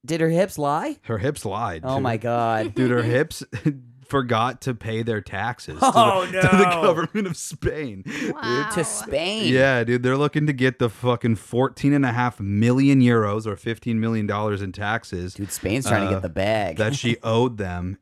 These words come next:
Speaker 2: in twenty eighteen, or, but sorry, no, between twenty twelve and twenty fourteen.
Speaker 1: Holy
Speaker 2: Uh, she
Speaker 1: shit.
Speaker 2: was charged in twenty eighteen. Uh, and Shakira's just like,
Speaker 1: Nah.
Speaker 2: "I'm a pretty white lady. I'm just gonna let the law," like, they try to give her a plea deal, and she was just like, "Nah,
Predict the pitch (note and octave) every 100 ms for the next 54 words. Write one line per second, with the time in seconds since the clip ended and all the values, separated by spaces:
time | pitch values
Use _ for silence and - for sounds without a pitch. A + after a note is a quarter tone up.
0 | - G#2 F#2+ F#2 F#2 - G#2 B2 D3 A2
1 | A#2 F#2 - F#2+ A2 C3 C#3 A2 G#2 F2+
2 | G2 - C3+ C3 - B2 A#2 - A2 G#2
3 | G2 - G2+ F#2+ - A#2 A#2 - E2+ E2+
4 | - - A2 A2+ F#2+ - F#2 F2 - -
5 | A2 A2+ G#2+ F#2 E2 - E2 D2+ D2 D2
6 | - E2 D#2 E2 _ _ _ _ F#2+ F#2
7 | F#2+ G2+ G2+ - G#2 - F#3+ F#3+ C3 C#3
8 | - B2+ A2+ G#2 - _ _ _ _ -
9 | G#2 G#2 G#2 G2+ C#3 D3 E3+ D#3 D#3+ D3+
10 | B2 A2 A2+ A2+ A2 A2+ A2+ A#2 - A2+
11 | A2 G#2 G#2 G2 G2 G2 F#2+ F#2 _ _
12 | A2+ B2+ C3+ D#3 D3+ D3+ D3+ A2 - A#2+
13 | B2 D3 E3+ C3+ - A#2 A2 G#2+ F#2+ E2+
14 | E2+ E2+ F2 F2